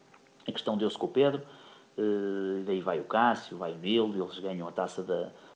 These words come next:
a Taça do Rei, fazem a melhor classificação de sempre do clube, tirando o terceiro lugar, classificam-se diretamente para a fase de grupos da Champions, ou seja,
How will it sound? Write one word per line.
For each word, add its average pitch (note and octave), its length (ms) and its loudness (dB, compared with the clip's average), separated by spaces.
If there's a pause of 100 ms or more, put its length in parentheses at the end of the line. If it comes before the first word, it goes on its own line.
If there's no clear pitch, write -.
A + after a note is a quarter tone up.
(260)
a - 60 -10
Taça - 220 -4
do E2 100 -6
Rei, G#2+ 500 4
fazem G2 360 0
a - 20 0
melhor F#2+ 200 4
classificação - 580 -4
de E2+ 60 -14
sempre E2+ 220 -8
do F2 100 -8
clube, F#2 380 -2 (480)
tirando F#2+ 260 0
o F2 40 -8
terceiro F2 320 -4
lugar, G#2+ 420 0
classificam-se G2+ 640 -2
diretamente F#2+ 500 2
para F#2 120 -6
a - 40 -12
fase G2 200 0
de E2 60 -8
grupos F#2 240 -4
da A2 100 0
Champions, - 500 -2
ou G#2 60 -2
seja, G2+ 300 -2